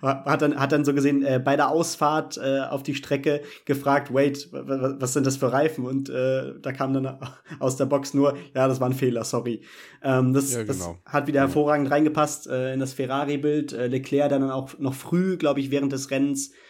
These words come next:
Speaker 1: äh, direkt in die Box muss, weil da, äh, irgendeine Kleinigkeit, äh, passiert ist. Ich weiß nicht, irgend-, irgendeine Kleinigkeit ist, glaub ich, abgefallen oder so. Ähm, wodurch er natürlich direkt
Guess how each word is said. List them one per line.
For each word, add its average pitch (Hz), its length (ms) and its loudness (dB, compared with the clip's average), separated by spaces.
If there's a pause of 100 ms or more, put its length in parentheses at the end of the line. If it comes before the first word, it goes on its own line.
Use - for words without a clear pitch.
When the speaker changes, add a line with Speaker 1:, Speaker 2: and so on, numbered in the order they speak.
(240)
Speaker 1:
äh, 131 200 -2
direkt 131 260 0
in 147 60 2
die 131 100 4
Box 143 260 -2
muss, 143 320 -2
weil 127 140 -2
da, 123 600 -2
äh, 127 60 -12 (180)
irgendeine 135 220 0
Kleinigkeit, 131 720 -4
äh, 123 180 -6
passiert 143 360 -6
ist. 139 120 -8
Ich 117 80 -8
weiß 123 160 -4
nicht, 123 120 -8
irgend-, 123 340 -8
irgendeine 123 240 -6
Kleinigkeit 123 540 -6
ist, - 120 -12
glaub 120 120 -4
ich, 113 100 -10
abgefallen 131 460 -8
oder 127 180 -4
so. 139 180 -4 (500)
Ähm, 127 460 2 (180)
wodurch 139 260 4
er 143 60 0
natürlich 139 400 2
direkt 135 540 0